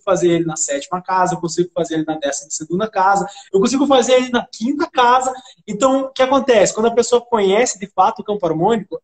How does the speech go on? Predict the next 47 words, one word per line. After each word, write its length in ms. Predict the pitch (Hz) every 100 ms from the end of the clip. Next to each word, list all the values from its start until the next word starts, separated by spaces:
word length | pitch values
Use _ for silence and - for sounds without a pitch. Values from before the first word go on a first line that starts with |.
| -
ela 220 | 190 202
se 160 | 202
desprende 420 | 185 - 214 247 233
somente 340 | 233 208 208
daquelas 380 | 208 202 185 -
três 260 | 175 180
casinhas 480 | - 180 156 160 151
ali, 200 | 143 - _ _ _ _
entendeu? 360 | - 143 185 190 190 -
Tu 80 | -
começa 360 | 196 190 196 233
a 40 |
percorrer 400 | - 208 214 180
o 80 | 196
braço 400 | 175 175 190 -
inteiro. 380 | - 175 165 165 - _ _
E 60 | 190
é 80 | 214
aquela 280 | 220 240 233
questão 300 | 277 - 233
assim: 260 | 214 196
quanto 300 | 165 196 196
mais 260 | 196 214 247
eu 60 |
aprendo 420 | 254 247 220 220 196
do 60 |
violão, 340 | 170 165 196 208
mais 200 | 196 208
eu 100 | 190
vejo 200 | 202 208
que 80 | _
não 100 | -
sei 280 | - 208 - _ -
quase 380 | 208 208 -
nada, 260 | 190 170 - _
<laughs> 40 | -
entendeu? 540 | 208 - 165 151 160 170 - - -
Então, 280 | 165 185
conforme 420 | 185 196 196 208 226
a 40 |
gente 200 | 208 -
vai 160 | 180 190
estudando, 500 | - - 170 202 214 _ _ _
a 40 | 165
gente 140 | 160
vai, 220 | 175 185 185 185 _ -
"Opa, 320 | 196 208 -